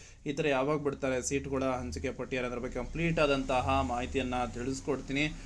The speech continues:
ಈ ವಿಡಿಯೋನ ಸಂಪೂರ್ಣವಾಗಿ ನೋಡಿ, ಸ್ಕಿಪ್ ಮಾಡಿದ್ರೆ ಗೊತ್ತಾಗಲ್ಲ ಸ್ನೇಹಿತರೆ, ಪೂರ್ತಿಯಾಗಿ ನೋಡಬೇಕು, ಓಕೆನಾ?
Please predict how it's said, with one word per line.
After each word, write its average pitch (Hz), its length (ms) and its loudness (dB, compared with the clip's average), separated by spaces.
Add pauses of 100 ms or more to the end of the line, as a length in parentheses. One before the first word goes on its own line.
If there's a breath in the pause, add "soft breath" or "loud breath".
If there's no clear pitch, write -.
(720 loud breath)
ಈ 143 60 -2
ವಿಡಿಯೋನ 143 420 4
ಸಂಪೂರ್ಣವಾಗಿ 131 920 2
ನೋಡಿ, 123 180 0
ಸ್ಕಿಪ್ 214 360 -2
ಮಾಡಿದ್ರೆ 151 340 4
ಗೊತ್ತಾಗಲ್ಲ 131 540 2
ಸ್ನೇಹಿತರೆ, 120 340 -6
ಪೂರ್ತಿಯಾಗಿ 139 680 2
ನೋಡಬೇಕು, 117 500 -2
ಓಕೆನಾ? 117 500 -4